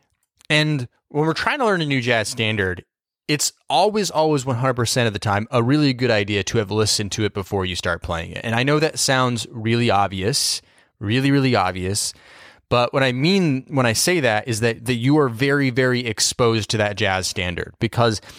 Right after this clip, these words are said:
if you were only minimally exposed to that jazz standard, like, for example, someone said, "Hey, do you know, um, uh, do you know Fee Fi Fo Fum by Wayne Shorter?" Right? And then, so then you go check it out.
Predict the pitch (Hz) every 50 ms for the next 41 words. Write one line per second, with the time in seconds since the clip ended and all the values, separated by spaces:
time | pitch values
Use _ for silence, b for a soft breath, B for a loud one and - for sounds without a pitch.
0 | B B B B - - 143 117 123 127 139 170 196 202 196 180 165 160 151 147
1 | 139 123 117 117 120 123 131 135 135 135 135 135 135 131 113 - - - - -
2 | 101 101 107 110 117 120 120 - 120 - - - 117 110 107 107 107 104 104 104
3 | 107 107 104 110 104 98 95 - - 101 95 95 98 98 95 95 92 - - 120
4 | 117 110 104 120 110 104 - 107 104 95 - 143 143 139 127 117 - - 156 127
5 | 147 175 151 113 - B B B B B B B _ - 135 135 147 156 143 147
6 | 175 190 185 170 147 127 131 135 135 135 135 135 135 135 135 131 127 127 131 -
7 | - 117 117 117 117 113 113 113 113 110 110 110 107 107 107 101 101 _ _ -
8 | - - _ _ _ _ _ _ _ - - 107 107 104 101 95 113 123 139 143
9 | 143 135 - - 147 139 - - 139 131 - 135 127 117 - 147 143 120 92 90
10 | 90 92 95 95 98 104 104 95 - - 117 110 92 - - - _ _ _ _
11 | _ _ - - 104 101 107 110 - B B B B B B B B B _ -
12 | 123 127 131 135 135 135 - - 139 131 123 135 139 135 123 135 131 127 123 123
13 | 117 - - 151 131 - 120 113 131 143 123 104 101 107 -